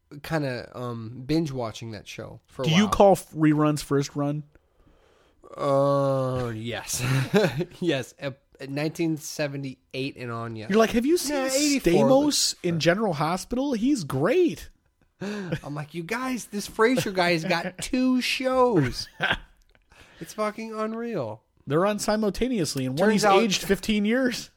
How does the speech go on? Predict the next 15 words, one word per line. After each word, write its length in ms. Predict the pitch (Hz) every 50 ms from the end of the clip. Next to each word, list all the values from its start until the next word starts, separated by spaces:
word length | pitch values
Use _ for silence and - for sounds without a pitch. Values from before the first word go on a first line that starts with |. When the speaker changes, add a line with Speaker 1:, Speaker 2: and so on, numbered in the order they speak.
| _ -
Speaker 1:
Turns 220 | 185 196 190 180
out 160 | 175 151 -
Ted 200 | - 165 160 156
Danson 460 | 147 151 151 151 147 - 139 120 107 117
wasn't 360 | 117 151 208 220 185 175 151
a 40 | 123
pitcher, 520 | - - - 120 110 - - 120 123 123 - - - -
and 80 | - 147
he's 120 | 151 139
friends 280 | - - 175 175 175 160
with 80 | 156 151
a 40 | 143
guy 160 | 143 135 120
from 140 | 117 131 127
Seinfeld. 500 | - 131 123 120 110 - - 107 107